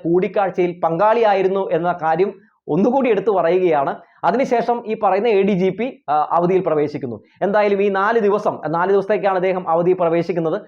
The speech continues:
ഈ നാല് ദിവസവും അദ്ദേഹം ഒരുപക്ഷെ ചെയ്യാൻ പോകുന്നത് ഇനി വരാൻ പോകുന്ന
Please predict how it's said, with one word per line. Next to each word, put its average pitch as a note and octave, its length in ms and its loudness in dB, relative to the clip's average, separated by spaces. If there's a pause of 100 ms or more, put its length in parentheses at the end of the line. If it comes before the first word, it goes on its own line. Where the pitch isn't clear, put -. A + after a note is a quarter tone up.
(260)
ഈ G#3 120 0
നാല് G#3+ 220 0
ദിവസവും A3 320 0
അദ്ദേഹം G#3+ 300 0
ഒരുപക്ഷെ G#3 380 -2
ചെയ്യാൻ G#3+ 300 2
പോകുന്നത് G#3 320 2 (360)
ഇനി C#4 100 0 (300)
വരാൻ A#3+ 340 2
പോകുന്ന B3+ 280 2